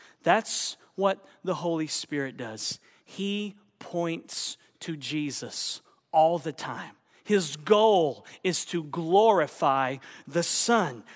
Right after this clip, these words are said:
That's the passion of the Holy Spirit, is to glorify the Son, Jesus Christ. Every day, every moment of your life, Christian, the Holy Spirit is pointing you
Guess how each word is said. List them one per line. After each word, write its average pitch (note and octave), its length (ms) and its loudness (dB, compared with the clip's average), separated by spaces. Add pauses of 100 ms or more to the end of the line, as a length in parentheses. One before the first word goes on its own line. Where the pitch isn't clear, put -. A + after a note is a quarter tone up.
(100)
That's F#3+ 560 0 (140)
the B3 140 8
passion D#3+ 840 2 (1080)
of E3+ 180 0
the D#3+ 120 0
Holy E3+ 280 -4
Spirit, - 500 -6
is D3+ 140 -10
to - 80 -8
glorify D3+ 560 -8
the C3 100 -14
Son, E3 400 -4
Jesus C#3+ 400 -10
Christ. - 480 -10 (800)
Every A3+ 380 0
day, F#3+ 540 -6 (500)
every G#3+ 320 2
moment A#3 400 4
of F#3+ 180 -2
your G#3+ 220 2
life, G3+ 640 -2 (340)
Christian, D3+ 560 -2 (380)
the D#3+ 80 0
Holy G3 400 0
Spirit F3+ 680 -4 (760)
is D#3+ 180 -2
pointing A3 720 -4
you A#2 260 -12